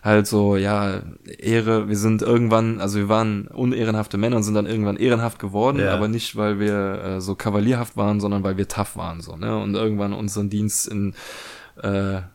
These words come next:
Speaker 1: die Hand der Königin gelegt haben und so ein, so ein Motto. Und das ist halt visuell sehr cool gemacht und, äh, keine Ahnung, also mir würde, also das gefällt mir schon mehr als jetzt zum Beispiel ein dritter Teil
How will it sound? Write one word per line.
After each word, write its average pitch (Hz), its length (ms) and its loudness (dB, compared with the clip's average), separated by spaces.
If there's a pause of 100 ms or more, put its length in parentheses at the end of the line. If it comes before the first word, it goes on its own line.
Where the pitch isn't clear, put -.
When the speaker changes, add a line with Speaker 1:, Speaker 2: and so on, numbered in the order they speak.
(140)
Speaker 1:
die 95 420 -6
Hand 101 320 0
der 98 120 0
Königin 104 420 2
gelegt 98 320 0
haben 92 260 -4
und 90 140 -8
so 90 120 -6
ein, 87 320 -10
so 87 100 -12
ein 87 380 -10
Motto. 95 320 -8
Und 95 120 -4
das 98 160 -4
ist - 100 -4
halt 110 260 0 (340)
visuell 120 440 6
sehr 120 240 2
cool 127 140 4
gemacht 110 400 0
und, 101 520 -2
äh, 98 340 -4 (120)
keine 113 300 0
Ahnung, 117 180 0
also 104 340 -4 (1120)
mir 127 360 2
würde, 131 440 6
also 120 260 6
das 135 220 4
gefällt - 280 -2
mir 135 80 -2
schon 131 200 -2
mehr 131 180 0
als 123 160 0
jetzt 123 140 0
zum 117 100 -2
Beispiel 113 240 2
ein 107 40 2
dritter 107 280 0
Teil 82 340 -10